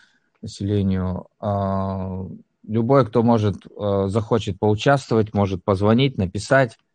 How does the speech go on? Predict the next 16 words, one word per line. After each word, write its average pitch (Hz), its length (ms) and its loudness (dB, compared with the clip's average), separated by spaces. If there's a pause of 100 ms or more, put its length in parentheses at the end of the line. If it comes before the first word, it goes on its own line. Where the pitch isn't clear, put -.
(160)
Телефон 98 440 -4
для 98 100 -2
связи 95 440 -4
восемь 101 440 -4
девять 92 340 -2
пять 95 280 -6
один 123 520 -2
девять 90 440 0
три 87 160 -4
восемь 113 340 -2
восемь 95 320 -4
шесть 117 300 -6
семь 104 240 -2
восемь. 92 460 -4 (760)
А, 92 720 2
также 101 680 0